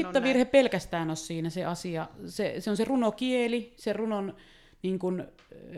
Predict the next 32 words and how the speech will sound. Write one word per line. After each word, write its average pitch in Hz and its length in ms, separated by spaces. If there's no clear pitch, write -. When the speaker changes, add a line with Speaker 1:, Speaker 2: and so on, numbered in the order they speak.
Speaker 1:
kansanomainen 170 760
kauneus 269 720
ja 214 100
sit 202 160
siihen 196 200
liittyy 185 440
se 240 100
musiikki. 185 640
Et 160 100
kyllä 190 140
siihen 190 160
liittyy 202 300
niinku 190 140
hirveän 208 260
monta 233 320
asiaa 151 380
siihen 175 200
Speaker 2:
Mm. 160 60
Speaker 1:
ytimeen. 139 420
Että 190 220
siellä, 180 360
siellä 185 240
reunoilla 185 440
voi 185 120
sitten 185 160
tapahtua 202 420
asioita, 208 300
jos 185 140
ne 208 60
kaikki 208 340
ei 202 100
kohtaa. 143 600